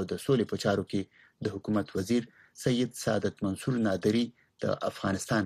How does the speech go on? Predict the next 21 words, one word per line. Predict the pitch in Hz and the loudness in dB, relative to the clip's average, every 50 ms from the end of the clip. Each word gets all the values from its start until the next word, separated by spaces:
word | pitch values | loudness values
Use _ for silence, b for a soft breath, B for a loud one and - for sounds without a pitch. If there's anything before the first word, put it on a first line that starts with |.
| - - | -2 -2
په | 92 95 - - 98 | -2 -2 0 0 0
استازیتوب | - - - 104 95 90 98 95 - 120 107 95 - - - _ _ _ _ _ _ - | 0 0 0 0 0 0 -2 -2 0 0 0 0 0 -6 -16 _ _ _ _ _ _ 2
ګډون | 123 113 101 104 95 - - | 2 4 4 2 -2 -2 -4
کوي. | - 98 101 104 104 - _ _ _ _ _ _ _ _ _ _ _ _ _ _ _ B B B B | -4 -2 0 -2 -2 -4 _ _ _ _ _ _ _ _ _ _ _ _ _ _ _ B B B B
د | - 143 127 - | 4 6 6 6
پاکستان | 143 139 143 - 143 - 175 175 170 147 | 4 2 4 2 0 2 2 2 2 2
پوځ | - 123 110 113 | 2 2 4 4
ویلي، | 127 135 151 170 151 | 4 4 4 4 2
د | 151 139 - | 0 2 2
پاکستان | 113 110 - 113 - - 131 127 127 147 - - | 0 0 0 -2 0 0 0 2 2 0 0 2
او | 117 110 110 - 107 | 2 2 2 -2 -4
افغانستان | - - 107 104 101 - - 120 113 104 - | -4 -2 -2 -2 -2 -2 0 0 0 0 -2
په | 104 - - | -4 -2 0
پوله | 143 131 127 120 117 117 117 - | 2 2 4 2 2 -2 -2 2
دواړو | 120 110 104 101 98 98 - | 2 4 4 4 2 0 2
غاړو | 120 127 127 127 123 120 | 4 4 4 4 4 2
ته | 131 120 113 B B B B B B B _ 147 | 0 -2 -2 B B B B B B B _ 4
د | 139 139 143 147 | 4 6 6 2
تشدد | 139 - - 139 135 156 151 143 - _ | 0 2 0 2 4 4 2 2 2 _
پیښې | 151 143 135 - - 104 - | 4 4 4 2 -2 -4 -2
سیوا | - 113 104 107 98 | -2 0 0 0 0